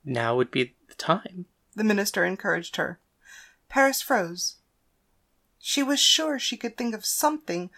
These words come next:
Speaker 2: but all she could do was stare at me, and she was lost in my eyes.
Speaker 1: "I, Paris Lee,"
Speaker 2: the minister prompted her.
Speaker 1: "I, Paris Lee,"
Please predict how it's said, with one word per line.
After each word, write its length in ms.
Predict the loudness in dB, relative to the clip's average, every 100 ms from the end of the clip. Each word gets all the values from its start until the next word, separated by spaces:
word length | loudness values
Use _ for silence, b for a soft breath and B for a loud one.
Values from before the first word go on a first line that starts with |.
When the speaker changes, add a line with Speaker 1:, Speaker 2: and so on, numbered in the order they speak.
| b 2
Speaker 2:
but 140 | 10
all 160 | 10 10
she 180 | 2
could 140 | -4 -4
do 180 | -4 -4
was 180 | -4
stare 340 | -4 -2 0 0
at 120 | -2
me, 260 | -6 -8 -14 _ _ _ _ _ _ _ 0
and 160 | 0
she 200 | 0 -4
was 200 | -6 -4
lost 300 | -4 -4 -6
in 80 | -4
my 160 | -4 -2
eyes. 540 | -4 -4 -6 -8 -10 _ _ _ _ _ _ _ _ _ -2
Speaker 1:
"I, 360 | 0 0 -2 -4
Paris 520 | -6 0 2 0 -2
Lee," 480 | -6 -6 -8 -10 -12 _ 0
Speaker 2:
the 100 | 2
minister 420 | 2 0 -4 -4
prompted 440 | 4 4 4 -4
her. 280 | -4 -4 -6 _ _ _ _ _ _ 2
Speaker 1:
"I, 420 | 6 6 4 -2 _
Paris 420 | 0 2 2 0
Lee," 320 | -2 -4 -4